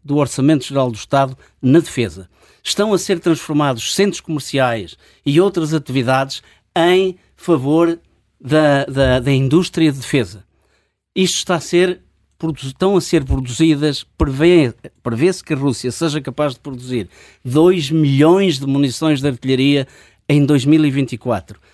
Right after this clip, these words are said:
Os drones estão a su-, a, o fabrico de drones é exponencial. Portanto, tudo isto aponta para que a Rússia,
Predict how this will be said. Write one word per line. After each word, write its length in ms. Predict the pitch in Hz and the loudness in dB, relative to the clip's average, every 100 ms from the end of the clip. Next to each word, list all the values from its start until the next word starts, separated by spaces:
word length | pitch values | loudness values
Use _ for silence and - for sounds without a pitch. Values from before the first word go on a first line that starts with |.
| _ - | _ -4
Os 200 | 165 131 | -2 0
drones 420 | 147 160 185 170 | 2 2 2 -2
estão 240 | - 170 | 0 0
a 40 | 156 | 0
su-, 200 | - 156 | -4 -4
a, 140 | 123 - | -4 -4
o 60 | 151 | -6
fabrico 420 | 147 147 202 156 | -4 -4 -4 -6
de 80 | 135 | -2
drones 380 | 147 170 165 - _ | 0 0 -2 -10 _
é 80 | 180 | -2
exponencial. 840 | 185 - 175 185 - 147 123 95 87 _ _ | -2 -4 -2 -2 -2 0 -2 -2 -12 _ _
Portanto, 260 | - 180 165 | -4 -4 -2
tudo 300 | - 247 156 | -6 -4 -4
isto 240 | 135 - 151 | -6 -4 -8
aponta 600 | - 123 98 110 123 131 _ _ | -6 -8 -8 -12 -20 -20 _ _
para 140 | 190 | -8
que 120 | 180 | -6
a 40 | 143 | -6
Rússia, 480 | 147 139 - 170 | -6 -8 -6 -6